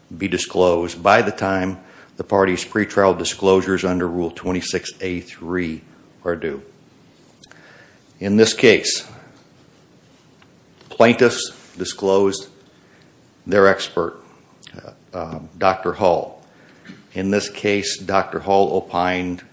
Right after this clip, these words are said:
as an epidemiologist, um, that, uh, uh, there's a six to twelve week incubation period for hepatitis C from the time of, uh, exposure to the time of, uh, symptoms.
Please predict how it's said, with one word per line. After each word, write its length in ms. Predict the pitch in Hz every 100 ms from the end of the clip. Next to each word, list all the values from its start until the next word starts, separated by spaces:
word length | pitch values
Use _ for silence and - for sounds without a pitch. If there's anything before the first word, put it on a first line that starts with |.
| _ _ _ -
as 140 | 92 87
an 80 | 87
epidemiologist, 1080 | 90 87 92 92 92 92 90 82 85 - - _ _ - _ _ - -
um, 320 | 80 76 78 - -
that, 320 | 82 85 -
uh, 220 | - 80 - - - _ _ _ _
uh, 220 | - - - _ _
there's 180 | 95 90
a 40 |
six 320 | 87 - -
to 80 | -
twelve 400 | - - 104 101
week 260 | 92 - -
incubation 640 | 110 - 90 101 - 92
period 380 | - 90 87 87
for 100 | 78
hepatitis 580 | 101 - - 92 85 80
C 540 | - 98 95 85 85 _ _ _ _ _
from 180 | - 85
the 60 | 82
time 200 | 95 90
of, 300 | 82 - - _ _
uh, 300 | 87 78 69 - - - -
exposure 500 | - - 98 90 90
to 220 | - 87
the 80 | 80
time 260 | 92 87
of, 220 | 80 - _ -
uh, 200 | - - - _ _ -
symptoms. 560 | - 110 104 - - -